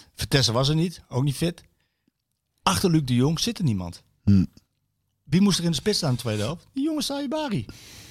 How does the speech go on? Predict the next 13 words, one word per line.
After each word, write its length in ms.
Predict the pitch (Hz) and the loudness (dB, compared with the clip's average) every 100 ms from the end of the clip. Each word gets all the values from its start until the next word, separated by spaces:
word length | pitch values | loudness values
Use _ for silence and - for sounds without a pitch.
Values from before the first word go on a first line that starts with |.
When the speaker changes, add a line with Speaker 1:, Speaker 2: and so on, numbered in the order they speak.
| - - - _ _ - | -20 -20 -20 _ _ -6
Speaker 2:
Ja. 300 | - 101 85 | 2 2 2
Speaker 1:
Ik 100 | 110 | -4
kan 120 | 120 | -2
die 100 | 120 | 2
jongen 200 | 190 170 | 2 2
niks 180 | 123 110 | -2 -2
aan 60 | |
doen. 240 | 101 120 143 | -2 -4 -6
Speaker 2:
Nee. 280 | - 110 101 - _ _ _ _ | -2 -2 -2 -6 _ _ _ _
Speaker 1:
Maar 220 | - 131 139 | 0 4 4
niet 140 | 180 | 4
goed. 280 | - 117 - _ _ - - _ _ | 2 -2 -4 _ _ -20 -20 _ _
Ehm, 300 | 151 147 | 0 2